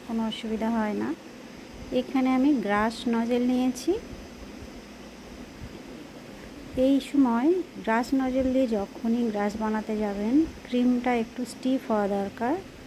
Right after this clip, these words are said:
নচেত এত সুন্দরভাবে বার হবে না, সেদিকে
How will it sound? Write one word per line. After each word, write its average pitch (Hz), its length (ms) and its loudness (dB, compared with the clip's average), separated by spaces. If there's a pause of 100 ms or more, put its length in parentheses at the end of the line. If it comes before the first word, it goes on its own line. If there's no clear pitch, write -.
(440)
নচেত 240 440 0
এত 202 180 -2 (180)
সুন্দরভাবে 220 680 2
বার 196 240 2 (100)
হবে 196 200 -2
না, 202 160 0 (2500)
সেদিকে 226 400 2